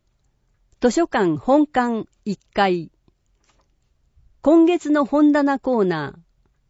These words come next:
展示期間、十一月一日土曜から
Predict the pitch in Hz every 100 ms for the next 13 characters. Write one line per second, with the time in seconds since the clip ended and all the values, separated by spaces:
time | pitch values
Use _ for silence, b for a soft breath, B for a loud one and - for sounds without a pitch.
0 | _ _ _ _ _ _ _ _ _ -
1 | 330 330 330 320 302 214 175 151 - _
2 | _ _ _ _ 165 247 330 349 - 294
3 | 294 - 226 277 285 247 240 208 220 262
4 | 262 208 175 156 147